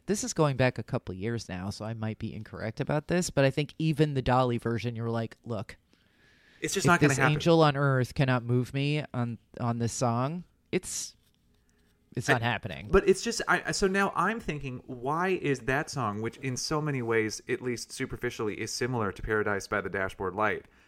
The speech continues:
Speaker 2: completely forgettable to me, while as this song, I'm like, "Fuck yeah, take me to church or the theater," or whatever. And I, I feel like it has something to do with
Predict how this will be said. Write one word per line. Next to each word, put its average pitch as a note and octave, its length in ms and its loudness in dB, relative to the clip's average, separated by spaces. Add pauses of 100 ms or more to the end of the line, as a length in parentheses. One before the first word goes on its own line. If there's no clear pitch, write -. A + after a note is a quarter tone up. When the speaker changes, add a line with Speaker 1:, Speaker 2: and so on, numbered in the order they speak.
(200)
Speaker 2:
completely C3 680 -2
forgettable A#2 600 0
to G#2+ 120 -6
me, F#2+ 220 -4
while A2+ 340 4
as G#2 180 0
this C3+ 220 -4
song, G#2 380 0
I'm A#2+ 140 0
like, A2+ 180 -2
"Fuck - 400 -4
yeah, G#2+ 420 -2 (320)
take C3+ 240 2
me C#3+ 80 -4
to - 120 -14
church - 480 2
or A#2+ 60 0
the G#2 120 -2
theater," C3 400 -4
or A#2 100 -2
whatever. A#2 340 0
And A2+ 240 -6 (520)
I, D3 180 -2
I D3 100 -2
feel F3+ 220 -2
like F#3 160 0
it C#3+ 100 -2
has C#3 220 0
something D3+ 380 -2
to C#3 100 -6
do B2 300 -2
with A2 420 2